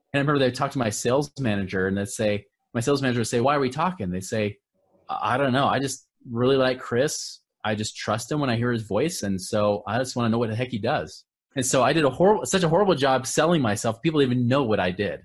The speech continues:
but they were, but it was so, such con-, of a way that my voice that they, they would trust it. They were like,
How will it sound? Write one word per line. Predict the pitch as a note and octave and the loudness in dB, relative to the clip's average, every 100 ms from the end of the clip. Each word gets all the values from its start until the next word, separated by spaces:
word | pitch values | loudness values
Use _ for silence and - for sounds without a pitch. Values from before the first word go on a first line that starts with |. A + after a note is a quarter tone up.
| - | 0
but | C#3 | 2
they | C3+ | 4
were, | B2+ B2 A#2 | 4 2 2
but | C#3 | 2
it | |
was | B2+ A#2 | 4 2
so, | F3+ G3+ | 2 0
such | C#3+ - F#3+ - | 0 0 0 -2
con-, | - B2+ A#2+ | -4 -4 -4
of | B2+ A#2 | -2 0
a | A2 | 0
way | A#2+ E3+ D3+ | 4 4 4
that | A2 G2+ | 2 0
my | G#2+ G#2 | 0 -2
voice | G#2 A#2 D3 A2 G2 - | -2 0 2 2 0 -6
that | G2+ | -6
they, | F#2+ F#2+ - | -4 -6 -4
they | A2 | -2
would | G2+ F#2+ | -2 -4
trust | - G#3 - F#2+ | -2 -2 -2 -6
it. | F#2 | -2
They | |
were | A2+ | -2
like, | G2 | -4